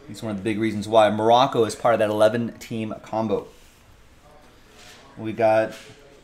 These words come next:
uh, one for Belgium here. There's Alexis, New Era. Uh, Salmakers. Got another rookie here, Piero, uh,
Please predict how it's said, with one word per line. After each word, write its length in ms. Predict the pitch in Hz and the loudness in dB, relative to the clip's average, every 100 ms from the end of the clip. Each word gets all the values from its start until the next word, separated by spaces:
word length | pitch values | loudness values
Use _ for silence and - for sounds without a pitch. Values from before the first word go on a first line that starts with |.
| - _ | -20 _
uh, 320 | 110 113 110 113 | -4 0 0 0
one 200 | 120 123 | -2 -4
for 80 | |
Belgium 440 | 113 127 139 127 117 | 4 8 8 6 -4
here. 200 | 113 117 | -4 -2
There's 180 | 117 113 | -2 -2
Alexis, 880 | 110 117 - 131 - - - - - - _ | 0 0 -2 -10 -10 -12 -12 -16 -20 -20 _
New 200 | 117 120 | -6 -2
Era. 460 | 113 113 113 135 165 - - - - - - _ _ _ - _ _ _ _ _ _ _ | -2 -2 -2 -4 -8 -18 -20 -20 -20 -20 -20 _ _ _ -20 _ _ _ _ _ _ _
Uh, 580 | - 110 113 110 101 - | -2 2 2 2 -2 -6
Salmakers. 1000 | 113 - 123 123 135 135 123 165 - - - _ _ _ _ _ _ _ _ _ _ _ _ - - - _ _ _ _ | -4 4 4 4 0 -2 -4 -6 -12 -16 -20 _ _ _ _ _ _ _ _ _ _ _ _ -20 -20 -20 _ _ _ _
Got 120 | 120 | -2
another 320 | 120 139 170 | 2 2 2
rookie 300 | 131 127 127 | 2 -2 -4
here, 420 | 123 120 135 143 - | -2 0 -2 -6 -10
Piero, 640 | 143 139 143 123 147 151 - _ - _ | -6 -2 0 0 0 -8 -18 _ -20 _
uh, 360 | - 113 113 107 | -2 2 2 0